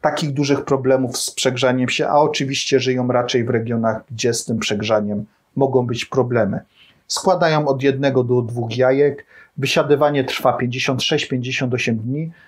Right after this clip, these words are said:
a po stu ośmiu, stu czterdziestu dniach młode już są w stanie opuścić gniazdo. Ale potrzebne są jeszcze pięć, sześć miesięcy, żeby mogły się usamodzielnić. O ile sęp płowy nie jest zagrożony wyginięciem, on sobie doskonale radzi tutaj w naszych regionach,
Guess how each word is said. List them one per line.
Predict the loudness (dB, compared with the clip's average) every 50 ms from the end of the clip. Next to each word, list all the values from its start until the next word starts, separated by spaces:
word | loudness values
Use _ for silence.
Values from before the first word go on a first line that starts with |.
| _ _ _ _
a | -2 0
po | 0 0 -2
stu | -2 -2 -2 2 4 4 4
ośmiu, | 4 2 0 -2 -4 -4
stu | -4 -4 -4 -4
czterdziestu | -4 0 0 0 0 0 -2 -4 -4 -6 -4 -4 -4 -4
dniach | -4 -4 -2 0 2 2 2 0 -4 -8 _ _ _ _ _ _ -4
młode | 0 2 4 4 4 4 4 2 2
już | 2 -2 -4 -4 -2
są | 0 0 0
w | 0
stanie | -2 -2 0 0 2 2 0 -2
opuścić | -4 -6 -6 -6 -6 -6 -4 -6 -6 -6 -6
gniazdo. | -6 -6 -4 -4 -4 -4 -4 -8 -12 _ _ _ _
Ale | 2 4 6 6 4 2 0 -8 -14 _
potrzebne | -2 -2 -2 0 0 0 0 0 0 -2 -4 -2
są | -2 -2 -2 -2
jeszcze | -2 -2 -2 -4 -2 0 2 2 2 2 0 -4 -10 _ _ _ _ _ _ _
pięć, | -2 0 0 2 0 -2 -2 -4
sześć | -2 0 2 2 2 0
miesięcy, | -2 -2 -2 0 0 0 0 0 -2 -4 -4 -6 -6 -12 -20 _ _ _ -4
żeby | 0 2 2 2 2 2
mogły | 2 2 2 2 0 -2 -2
się | -2 -2 -2 -2 -2 -2 -6 -8 _
usamodzielnić. | -6 -6 -2 0 2 2 2 2 0 0 2 0 0 0 0 -4 -6 -8 -10 _ _ 4
O | 4 4
ile | 6 4 4 2
sęp | 2 2 0 0 0 -2 -4 -6
płowy | -4 2 4 4 4 4 2 0
nie | 0 2 4 4 6
jest | 4 4 2 2
zagrożony | 2 2 2 2 -2 -4 -2 -2 -2 0 -2 -2
wyginięciem, | -2 -4 -6 -4 -4 -4 -4 -4 0 0 0 0 0
on | -2 -4
sobie | -2 -2 -4 -2 -2 -2 -2
doskonale | -2 -2 -2 -2 0 0 2 2 2 4 4 4
radzi | 4 2 2 0 -4 -8
tutaj | -4 -2 -2 -2 0
w | -2 -2
naszych | -4 -2 -2 -2 -2 -2
regionach, | -2 -4 -4 -4 -4 0 2 2 2 0 -2 -8